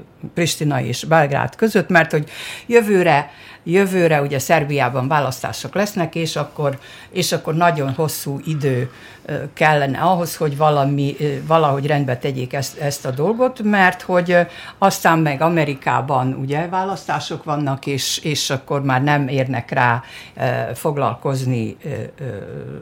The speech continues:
Koszovóval, és, és hát Szerbiával, és akkor most az a kérdés is fölmerül itt, és ez egy ilyen,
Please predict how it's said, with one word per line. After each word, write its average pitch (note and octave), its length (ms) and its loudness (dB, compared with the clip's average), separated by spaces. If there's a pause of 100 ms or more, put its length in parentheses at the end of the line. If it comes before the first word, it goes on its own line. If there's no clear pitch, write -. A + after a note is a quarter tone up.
(300)
Koszovóval, G3 800 2
és, C#3+ 340 -2
és - 300 -4
hát C#3+ 220 -2
Szerbiával, G3+ 640 4
és G3 160 -2
akkor G3 200 -4
most F#3+ 220 -4
az D4 140 2
a A3 100 -2
kérdés D#3+ 520 0
is C#3+ 160 -2
fölmerül E3 560 2
itt, G3+ 260 0
és D#3+ 180 -4
ez D3 140 -4
egy C3 180 -2
ilyen, C3+ 340 0